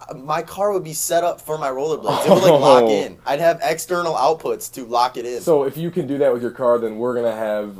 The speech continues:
Speaker 2: uh, no, our dr-, we're gonna drill holes in our
Speaker 1: Completely
Speaker 2: headphones, then.
Speaker 1: different. I'm not necessarily,
Speaker 2: You're
Speaker 1: I'm not
Speaker 2: making
Speaker 1: necessarily messing with the mechanics of the, of the rollerblades.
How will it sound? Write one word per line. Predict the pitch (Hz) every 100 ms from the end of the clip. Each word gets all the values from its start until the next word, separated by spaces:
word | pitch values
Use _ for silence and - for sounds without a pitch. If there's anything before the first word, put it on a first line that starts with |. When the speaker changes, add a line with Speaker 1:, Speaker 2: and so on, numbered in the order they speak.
| -
Speaker 2:
uh, | 104 101 92
no, | 107 117
our | 104 101 98 95 104
dr-, | 104 110
we're | 110 123
gonna | 120
drill | 107 107
holes | 107 107 98
in |
our | 90
Speaker 1:
Completely | 185 185 98 214 208
Speaker 2:
headphones, |
then. | 175
Speaker 1:
different. | 143 117 87 _ -
I'm | 147 214
not | 226 208
necessarily, | 170 170 175 156 - 208 185 165 151 139 123
Speaker 2:
You're | 127 135
Speaker 1:
I'm | 165 285
not | 320
Speaker 2:
making | 302
Speaker 1:
necessarily | 269 247 - 214 202 180 143
messing | 127 131 143 185 185
with | 165 156 139
the | 135
mechanics | 123 117 - 127 135 180 208
of | 208
the, | 214 220 214 _ _ -
of | 180 190
the |
rollerblades. | 208 220 233 233 247